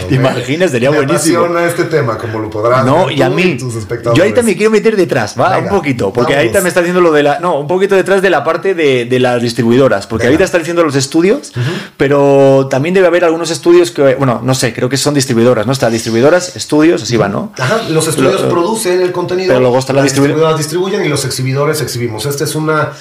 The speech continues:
Speaker 2: cadena de tres eslabones.
Speaker 1: Pero es la más importante, no es la de distribución. Bueno, digo, no es, no, o sea, no,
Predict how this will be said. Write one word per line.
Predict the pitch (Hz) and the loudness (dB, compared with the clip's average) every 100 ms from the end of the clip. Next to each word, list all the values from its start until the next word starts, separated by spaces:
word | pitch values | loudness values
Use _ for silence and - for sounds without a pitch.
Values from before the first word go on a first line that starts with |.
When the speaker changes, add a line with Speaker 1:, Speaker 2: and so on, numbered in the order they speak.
| - - | -20 -8
Speaker 2:
cadena | 127 127 156 160 | -4 -2 0 0
de | 127 | -2
tres | 143 135 131 | -4 -4 -4
eslabones. | 117 98 95 85 - - _ | -4 -6 -8 -8 -10 -12 _
Speaker 1:
Pero | - 131 135 | -4 0 2
es | 151 | 2
la | 175 | 2
más | 165 170 | 2 0
importante, | 190 190 165 156 160 | -2 0 -2 -2 -4
no | 139 | 0
es | |
la | 143 | 2
de | 135 131 127 | 4 4 4
distribución. | 123 120 127 123 123 | 2 0 0 -2 0
Bueno, | 143 123 | -2 0
digo, | 143 123 | 0 0
no | 117 147 | 2 2
es, | 151 | 0
no, | 127 139 | 0 -2
o | 147 | -2
sea, | 143 135 | -2 2
no, | 151 156 | 2 2